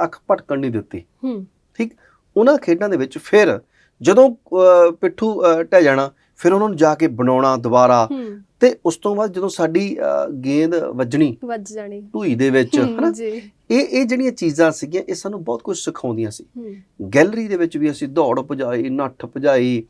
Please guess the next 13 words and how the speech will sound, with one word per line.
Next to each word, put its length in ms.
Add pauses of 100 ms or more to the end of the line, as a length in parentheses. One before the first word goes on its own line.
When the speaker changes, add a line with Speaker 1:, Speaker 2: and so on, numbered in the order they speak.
(340)
Speaker 1:
ਫਿਰ 180
ਕਬੱਡੀ 640
ਹੋਣੀ, 300
ਖੇਡਣੀ। 500 (680)
ਉਹਨਾਂ 220
ਚੀਜ਼ਾਂ 500
ਦੇ 120
ਵਿੱਚ 380
ਇੱਕ 240
ਸਾਨੂੰ 460
ਜਿਸਮਾਨੀ 640
ਤੌਰ 280
ਤੇ, 200